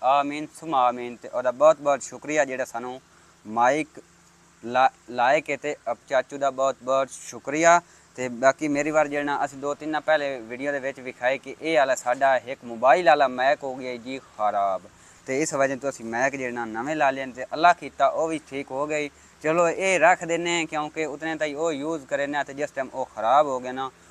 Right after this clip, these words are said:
ਉਸ time ਇਹ ਕਰਸਾਂ। ਬਾਕੀ ਇਹ ਇੱਕ ਵਾਰੀ ਅਸੀਂ check ਕੀਤੇ ਨੇ,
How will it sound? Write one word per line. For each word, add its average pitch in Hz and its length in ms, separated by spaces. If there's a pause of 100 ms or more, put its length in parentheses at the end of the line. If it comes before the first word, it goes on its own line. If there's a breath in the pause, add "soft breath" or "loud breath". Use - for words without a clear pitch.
ਉਸ 131 180
time 127 220
ਇਹ 135 160
ਕਰਸਾਂ। 127 360
ਬਾਕੀ 127 380
ਇਹ 147 240
ਇੱਕ - 120
ਵਾਰੀ 147 180
ਅਸੀਂ 127 220 (100)
check 143 220 (100)
ਕੀਤੇ 139 340
ਨੇ, 165 80